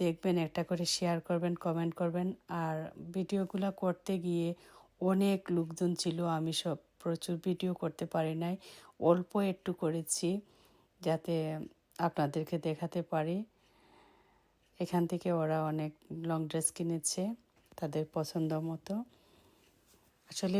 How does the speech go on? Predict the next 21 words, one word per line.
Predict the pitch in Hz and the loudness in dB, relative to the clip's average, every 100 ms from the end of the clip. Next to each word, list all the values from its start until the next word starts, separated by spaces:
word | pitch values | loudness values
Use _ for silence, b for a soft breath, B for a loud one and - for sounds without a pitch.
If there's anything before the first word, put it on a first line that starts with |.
| 180 | 4
ড্রেসগুলা | 175 175 - 190 190 | 2 2 0 2 4
না | 175 170 | 4 4
অনেক | 175 185 - - | 4 2 0 2
সুন্দর | 185 175 185 226 190 | 4 4 4 2 2
আর | 156 - | -2 -2
সস্তা। | - 156 - - 190 175 226 - | 0 0 -2 -4 0 0 -2 -6
সস্তা | - 185 - 233 214 | -2 -2 2 0 2
বলতে | 208 190 180 - | -2 -2 -4 -2
কি, | 170 - | -2 0
টেন | 170 160 - | 0 0 2
পাউন্ড, | 170 170 - | 2 2 0
ফিফটিন | 170 - 170 - | -2 0 -2 2
পাউন্ড | 165 160 165 175 B B B B 143 | 2 2 0 -4 B B B B 2
এরকম | 165 165 170 170 | 2 2 2 2
করে, | 170 165 180 - | 0 2 0 0
টোয়ে-, | 165 139 - _ - - | 0 0 -4 _ -20 -6
টোয়েন্টি | 175 165 156 147 | 0 0 0 0
পাউন্ড | 151 151 156 | 0 0 0
করে | 160 156 156 | -2 0 -2
ড্রেসগুলো | 151 147 - - 160 170 165 - | -2 -4 -6 -8 -6 -6 -6 -6
ছিল। | 156 | -4